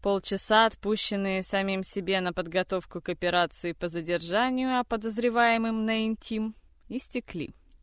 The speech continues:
"Ну что, сейчас разыграем все как по нотам". Углов с помощью коллег на площадке второго этажа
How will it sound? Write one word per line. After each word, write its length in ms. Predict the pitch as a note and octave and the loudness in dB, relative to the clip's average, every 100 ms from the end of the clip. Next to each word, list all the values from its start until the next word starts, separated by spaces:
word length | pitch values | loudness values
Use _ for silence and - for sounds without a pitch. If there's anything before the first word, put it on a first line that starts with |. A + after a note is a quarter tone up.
| - - - - - - - - - - - - - - - - - _ - - | -20 -20 -20 -20 -20 -20 -20 -20 -20 -20 -20 -20 -20 -20 -20 -20 -20 _ -20 -8
"Ну 160 | F#3+ G#3+ | -2 -2
что, 460 | - - A#3 D3 - - - - - | 0 4 4 4 -2 -20 -20 -20 -20
сейчас 480 | - G#3 - C4 - | -8 -2 2 2 2
разыграем 640 | C4 B3 B3 G#3+ B3 B3+ | 0 0 0 4 6 6
все 200 | A#3+ A#3 | 2 -2
как 220 | A3+ A#3 - | 0 -2 2
по 140 | A#3 | 2
нотам". 400 | A#3 A#3 E3+ - - _ - _ _ _ _ _ _ _ _ _ _ _ _ _ _ _ _ | 4 0 -2 -6 -10 _ -20 _ _ _ _ _ _ _ _ _ _ _ _ _ _ _ _
Углов 400 | F#3 F3+ G#3 D#4 | -10 0 2 2
с 120 | - | 0
помощью 480 | - C4+ B3+ - A#3+ | 2 4 4 2 0
коллег 400 | - G#3 G#3 B3 | 4 4 4 2
на 120 | A#3 | -2
площадке 640 | A3 G3 G3 G#3 G3 - F#3+ | 2 2 4 2 2 -2 -8
второго 560 | - F#3+ F#3 E3+ E3+ | 0 2 2 2 0
этажа 540 | - E3+ E3 F#3 B3 | 0 -2 0 0 0